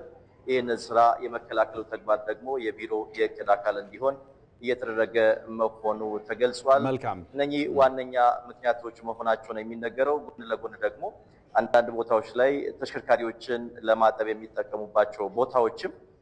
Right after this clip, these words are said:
Speaker 1: በተለይ ወንዝ ዳር ተሽከርካሪዎች ሲታጠቡ በወንዝ ዳርቻ የሚደረጉ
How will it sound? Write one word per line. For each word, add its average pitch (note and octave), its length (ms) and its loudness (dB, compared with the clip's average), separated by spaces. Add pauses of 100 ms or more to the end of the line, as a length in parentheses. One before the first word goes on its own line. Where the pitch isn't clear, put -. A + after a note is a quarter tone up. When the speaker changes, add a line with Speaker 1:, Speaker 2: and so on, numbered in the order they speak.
(140)
Speaker 1:
በተለይ A2+ 380 2
ወንዝ A2+ 300 2
ዳር A#2 220 6
ተሽከርካሪዎች A2 640 -4
ሲታጠቡ G#2+ 520 -2 (540)
በወንዝ A2 360 6
ዳርቻ A2 300 4
የሚደረጉ A2 640 0